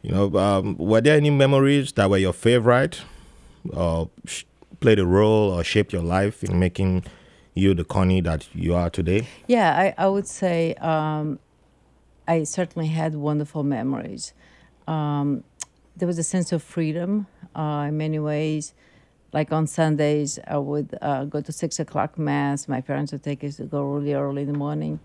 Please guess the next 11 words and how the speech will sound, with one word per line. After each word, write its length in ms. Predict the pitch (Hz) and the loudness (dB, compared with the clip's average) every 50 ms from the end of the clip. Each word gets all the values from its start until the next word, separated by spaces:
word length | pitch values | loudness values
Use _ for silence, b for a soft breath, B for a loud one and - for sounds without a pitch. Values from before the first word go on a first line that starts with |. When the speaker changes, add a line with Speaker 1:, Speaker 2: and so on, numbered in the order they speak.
| b b b b b b b b b _ - _ | b b b b b b b b b _ -20 _
Speaker 2:
And 240 | - 175 175 175 170 | -2 -2 0 2 2
then 200 | 170 170 165 165 | 2 2 2 2
my 160 | 165 160 160 | 0 0 -2
father, 600 | 156 - - - 170 175 196 208 185 165 151 147 | -2 -4 -4 -2 -2 0 -2 -2 0 0 -2 -2
we 200 | 139 156 165 165 | -2 -2 -2 -2
had 120 | 160 151 151 | 0 0 0
a 200 | 151 143 123 - - | 0 -2 -2 -4 -6
pickup 300 | - 180 - 175 160 - | -8 -4 -4 -4 -6 -6
truck, 280 | - - 156 - - - | -6 -6 -6 -6 -4 -8
a 60 | 143 | -10
Peugeot 480 | - - 139 - - 135 - - - | -6 -6 -6 -6 -6 -8 -8 -8 -12